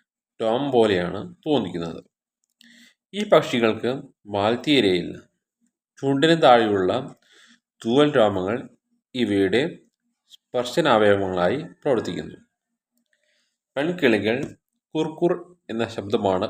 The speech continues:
ഉണ്ടാക്കുന്നത്. കിവി പക്ഷികൾ രാത്രിയിലാണ് ഇര തേടുന്നത്. മണത്താണ് ഇവ പ്രധാനമായും ഇരയെ തിരിച്ചറിയുന്നത്. ഇത്തരത്തിൽ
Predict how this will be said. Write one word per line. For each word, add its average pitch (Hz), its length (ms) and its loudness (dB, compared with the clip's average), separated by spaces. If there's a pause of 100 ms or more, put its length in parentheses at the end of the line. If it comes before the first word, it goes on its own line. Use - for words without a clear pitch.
(120)
ഉണ്ടാക്കുന്നത്. 101 600 -2 (1600)
കിവി 160 180 -2
പക്ഷികൾ 117 520 -2 (340)
രാത്രിയിലാണ് 113 720 0 (300)
ഇര 151 140 0
തേടുന്നത്. 87 500 -4 (1160)
മണത്താണ് 135 640 4 (300)
ഇവ 107 240 -2
പ്രധാനമായും 117 760 2 (960)
ഇരയെ 113 380 2
തിരിച്ചറിയുന്നത്. 92 800 -2 (760)
ഇത്തരത്തിൽ 135 580 2